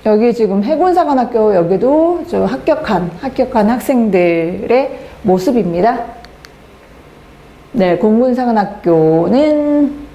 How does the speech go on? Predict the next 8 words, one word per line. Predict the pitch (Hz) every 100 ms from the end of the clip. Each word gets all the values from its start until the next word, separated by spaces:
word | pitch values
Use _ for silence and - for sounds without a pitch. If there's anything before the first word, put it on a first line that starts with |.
| - - - - - - - -
네, | 180 170
남녀 | 165 170 175 175 170 185 262 302 - - - - - - - -
그 | - 175 165 165 160 175 - - - - -
일 | 208
차 | 208
시험 | 220 196 185 220
예상 | 175 196 190
컷입니다. | 240 233 233 156 160 302